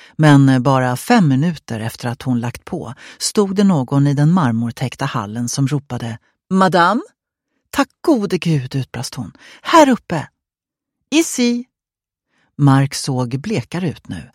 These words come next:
Smärtan hade uppenbarligen tagit ut sin rätt på resten av hans kropp. Svettpärlorna glittrade i pannan. Han kramade om hennes hand. "Emma", sa han utan att öppna ögonen. "Ja?" "Klarar du dig?"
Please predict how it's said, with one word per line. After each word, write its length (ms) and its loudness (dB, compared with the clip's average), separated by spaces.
Smärtan 520 -2
hade 180 -4
uppenbarligen 680 -2
tagit 360 -4
ut 160 -8
sin 200 -2
rätt 320 -8
på 120 -4
resten 360 -6
av 100 -6
hans 200 -6
kropp. 260 -12
Svettpärlorna 840 0
glittrade 580 -8
i 60 -6
pannan. 500 -6
Han 600 2
kramade 420 0
om 140 -4
hennes 300 -4
hand. 380 -10
"Emma", 380 -2
sa 240 -2
han 240 2
utan 300 -4
att 140 -6
öppna 300 -4
ögonen. 440 -10
"Ja?" 360 -2
"Klarar 440 -2
du 100 -10
dig?" 320 -20